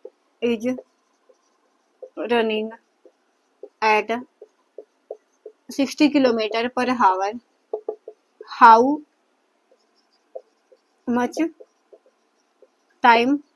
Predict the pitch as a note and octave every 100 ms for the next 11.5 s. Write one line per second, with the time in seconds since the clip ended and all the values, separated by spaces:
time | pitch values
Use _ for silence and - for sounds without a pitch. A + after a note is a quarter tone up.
0 | - _ - - - - A#3+ B3 C#4+ D#4
1 | - - - - - - B3+ B3+ D4 D4+
2 | _ _ G#4+ - _ _ - G#4+ _ -
3 | _ _ - - C4+ B3 B3 C#4+ D#4+ -
4 | _ _ _ _ _ _ _ _ _ -
5 | _ - A#3+ G#3+ G#3+ G#3+ B3+ - _ _
6 | _ _ _ _ _ _ - - _ -
7 | B3 B3+ D4 D4+ _ _ _ _ - _
8 | _ _ _ _ _ _ _ - A3+ A3
9 | B3+ - A3+ A3+ C#4+ C#4+ _ _ _ -
10 | _ - _ _ _ - _ - - A#3
11 | A#3 - A3+ A3 B3+